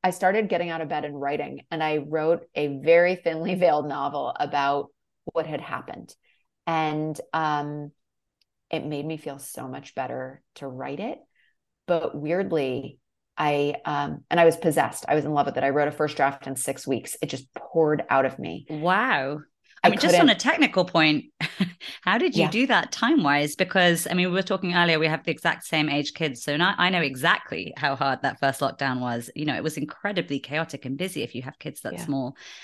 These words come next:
Speaker 2: Um,
Speaker 1: Yeah.
Speaker 2: how did you find that time to write a first draft in six weeks?
Speaker 1: I, um, so from four thirty until seven or so,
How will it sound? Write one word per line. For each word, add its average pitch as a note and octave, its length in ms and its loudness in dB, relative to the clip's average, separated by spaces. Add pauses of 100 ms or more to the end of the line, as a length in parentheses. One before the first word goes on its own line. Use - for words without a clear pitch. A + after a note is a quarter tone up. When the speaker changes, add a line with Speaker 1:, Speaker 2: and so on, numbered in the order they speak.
(200)
Speaker 2:
Um, D3 260 0
Speaker 1:
Yeah. F3 80 2
Speaker 2:
how E3+ 160 -2
did A3+ 220 -6
you G#3 80 -4
find F#3+ 340 0
that D#3 140 0
time E3 460 -2
to - 120 -8
write C#3+ 140 -2
a - 60 -4
first D#3 280 -4
draft D3+ 280 -4
in D#3 80 -2
six D3 340 -10
weeks? - 400 -8 (500)
Speaker 1:
I, F#3+ 720 10
um, E3+ 460 6
so F3 320 2
from D#3+ 640 -2 (340)
four F#3 280 -2
thirty F#3 640 -2 (580)
until D#3 840 0
seven E3+ 520 2
or C#3+ 160 -4
so, B2 540 -2